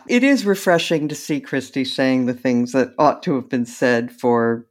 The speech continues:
well, years, and, in, you know, with all acknowledgement that Christie was among those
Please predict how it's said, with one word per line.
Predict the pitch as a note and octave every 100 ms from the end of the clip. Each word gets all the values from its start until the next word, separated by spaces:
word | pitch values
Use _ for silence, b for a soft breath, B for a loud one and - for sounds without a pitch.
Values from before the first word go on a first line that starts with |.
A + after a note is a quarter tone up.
| _
well, | E3 F3 E4 G#4 F4
years, | F3+ E3+ E3+ F3 A#3 -
and, | - D3+ D#3+
in, | D#3+ -
you | C3+ D3+
know, | C#3+ C#3+
with | C#3 C#3+ _ _
all | - C#3+ C#3+ C#3+ C#3+
acknowledgement | C#3 B2+ C#3+ C3+ B2+ - A#2+ A#2+
that | B2
Christie | - A#2+ -
was | A#2 A2+
among | B2 B2 B2
those | A#2+ A#2+ B2 -